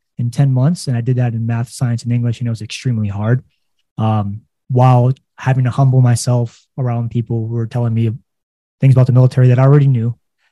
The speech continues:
Um, and then I went to the Air Force Academy for four years, and I was just constantly redefining what hard work meant. You know, Calc one, Calc two, Aero,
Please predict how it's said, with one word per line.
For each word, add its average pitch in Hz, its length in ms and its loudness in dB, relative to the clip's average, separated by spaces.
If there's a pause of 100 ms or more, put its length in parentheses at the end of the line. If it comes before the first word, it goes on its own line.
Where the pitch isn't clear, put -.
(160)
Um, 113 380 -2 (220)
and 135 120 6
then 180 100 8
I 175 60 6
went 156 200 6
to 147 40 4
the 135 80 4
Air 175 100 4
Force 151 220 0
Academy 123 300 -2
for 117 100 -12
four 139 280 -4
years, 123 440 -4
and 131 100 -6
I 120 60 -6
was 120 160 -6
just 143 180 -4
constantly 143 500 4
redefining 120 480 0
what 117 160 -6
hard 120 200 -6
work 110 240 -10
meant. 156 240 0 (300)
You 117 80 -8
know, 107 60 -8
Calc 131 300 -2
one, 120 160 -6
Calc 139 260 0
two, 113 220 -6
Aero, 131 500 -2